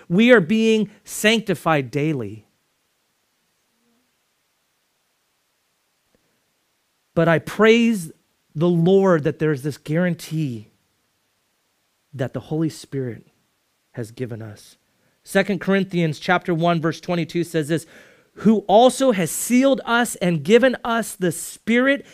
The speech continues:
in our hearts as a guarantee." There's something very special that a believer is given. Inside of our soul, we know that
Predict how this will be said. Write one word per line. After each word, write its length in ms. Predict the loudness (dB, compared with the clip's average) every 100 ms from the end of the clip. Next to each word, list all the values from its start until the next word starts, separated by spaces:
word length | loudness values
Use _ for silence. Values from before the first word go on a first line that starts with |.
| -20 -4
in 140 | -4
our 260 | 0 0 0
hearts 720 | -2 0 2 0 -6 -20 -20 _
as 180 | -6 -4
a 60 |
guarantee." 640 | -6 -6 -6 -6 -6 -6 -10 _ _ _ _ _ _ _ _
There's 140 | -10
something 300 | -8 -8 -6
very 140 | -6 -6
special 420 | -2 -2 -2 -4
that 100 | -4
a 60 |
believer 400 | -4 -2 0 0
is 100 | -2 0
given. 280 | 0 0 -4 -16 _
Inside 560 | 0 0 2 6 8
of 80 | 6
our 120 | 4
soul, 280 | 2 4 4
we 100 | 4
know 340 | 4 4 4 4
that 180 | 2